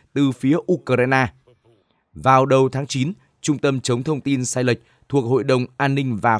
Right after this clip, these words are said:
Quốc phòng Ukraine cũng đã công bố dự báo của ông Yuri Koronchak, một chuyên gia thuộc Viện Chiến lược Năng lượng Ukraine. Theo đó, người dân Ukraine có thể không có điện sưởi ấm và thắp sáng tới hai mươi giờ một ngày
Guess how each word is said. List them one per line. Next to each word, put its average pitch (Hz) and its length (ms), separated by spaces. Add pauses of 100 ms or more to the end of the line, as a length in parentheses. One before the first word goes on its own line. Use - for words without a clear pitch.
(100)
Quốc 202 220
phòng 120 240 (140)
Ukraine 120 540 (320)
cũng 147 180
đã 147 120
công 151 240
bố 127 160
dự 151 140
báo 117 220
của 127 200
ông 113 280
Yuri 123 320 (240)
Koronchak, 131 420 (400)
một 139 220
chuyên 147 300
gia 143 180
thuộc 123 200
Viện 123 160
Chiến 135 180
lược 147 140
Năng 123 180
lượng 135 160 (160)
Ukraine. 127 480 (540)
Theo 180 120
đó, 160 180
người 170 200
dân 127 180 (120)
Ukraine 123 580
có 139 80
thể 143 220
không 156 240
có 147 100
điện 170 160
sưởi 120 300
ấm 117 220 (280)
và 120 200
thắp - 160
sáng 135 280
tới 139 240
hai 175 140
mươi 175 120
giờ 127 160
một 117 200
ngày 117 240